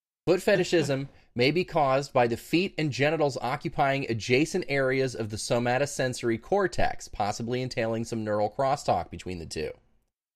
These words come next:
Uh, neuroscientist V S Ramachandran has noted amputees reporting orgasms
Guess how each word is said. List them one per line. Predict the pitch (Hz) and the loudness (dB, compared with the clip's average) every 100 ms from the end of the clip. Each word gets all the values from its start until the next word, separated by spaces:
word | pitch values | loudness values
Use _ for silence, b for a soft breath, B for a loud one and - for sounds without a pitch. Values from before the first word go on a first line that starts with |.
| _ _ _ _ _ _ _ _ _ | _ _ _ _ _ _ _ _ _
Uh, | 92 92 87 87 - 101 | -10 -8 -8 -8 -8 -4
neuroscientist | 120 135 - 139 135 - 107 | 0 0 2 0 0 0 -2
V | 104 113 143 | -2 0 2
S | 147 147 - - - | 2 0 -6 -12 -4
Ramachandran | 123 127 135 - 131 135 123 117 113 107 107 b b b b _ | 0 0 0 -2 0 0 0 0 0 -2 -6 b b b b _
has | 120 110 | 0 0
noted | 113 117 123 127 123 | 0 2 4 4 2
amputees | 123 135 147 135 143 135 131 | 0 0 0 2 4 4 -2
reporting | 120 147 135 127 - _ | 0 2 2 -2 -8 _
orgasms | 147 175 170 180 180 190 190 190 | 2 2 4 4 4 2 0 0